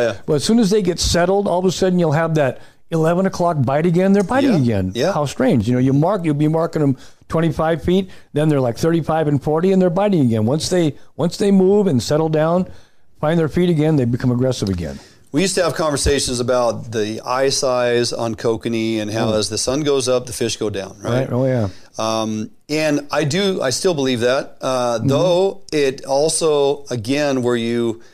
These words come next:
Speaker 1: like, you fish a number of places, you get your program dialed in, you're pretty consistent in your presentation and your success. You have this fishery dialed, that fishery dialed.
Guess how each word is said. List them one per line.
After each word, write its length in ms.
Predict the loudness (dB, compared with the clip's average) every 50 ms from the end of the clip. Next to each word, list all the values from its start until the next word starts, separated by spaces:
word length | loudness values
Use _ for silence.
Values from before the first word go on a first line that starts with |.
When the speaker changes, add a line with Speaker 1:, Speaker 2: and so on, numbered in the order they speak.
| _ -20 -10 -6
Speaker 1:
like, 320 | -4 -2 -2 -4 -4 -8 -16 -20 -20 _ _ _ _ _ _ _ _ _ _ _ _
you 140 | -10 -10 -8
fish 380 | -2 0 0 0 0 0 -4
a 120 | -6 -4 -4
number 280 | -2 -2 0 0 -2
of 80 | -2 -2
places, 520 | 0 0 0 0 0 0 0 0 0 -2
you 60 | -2 -4
get 220 | -4 -4 -4 -6
your 80 | -8 -4
program 420 | -2 -2 0 0 0 -2 -2 -2
dialed 340 | -2 -2 0 0 0 0 0
in, 220 | 0 0 0 0
you're 100 | -2 -4
pretty 200 | -4 -4 -4 -4
consistent 560 | -4 -6 -8 -6 -4 -4 -4 -4 -2 -4 -4 -2
in 60 | -4
your 100 | -4 -2
presentation 800 | -2 -2 -2 -2 -4 -6 -4 -2 -2 -2 -2 -2 -4 -4 -4 -6 -10 -20 -20 -20 -18 -8
and 140 | -6 -4 -2
your 100 | -2 -2
success. 920 | -4 -4 -6 -6 -4 -2 -2 0 0 0 0 -2 -2 -6 -8 -12 -18 -20 -12
You 140 | -6 -4 -2
have 160 | -2 0 0
this 180 | 0 -2 -2 0
fishery 340 | -2 -4 -2 -2 -4 -4 -2
dialed, 280 | 0 0 0 0 0
that 160 | 0 -2 -2 -2
fishery 340 | -4 -4 -4 -4 -6 -4
dialed. 400 | -2 -2 -2 0 -2 -2 -4 -8